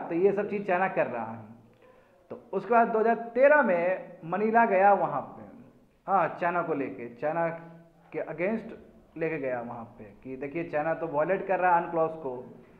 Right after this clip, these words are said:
तो चाइना बोला कि ठीक है, हम participate नहीं करेंगे,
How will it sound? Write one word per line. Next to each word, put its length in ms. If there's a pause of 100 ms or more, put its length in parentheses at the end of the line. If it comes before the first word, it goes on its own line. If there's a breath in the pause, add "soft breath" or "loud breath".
(600 soft breath)
तो 80
चाइना 300
बोला 220
कि 100
ठीक 180
है, 60
हम 140
participate 460
नहीं 140
करेंगे, 360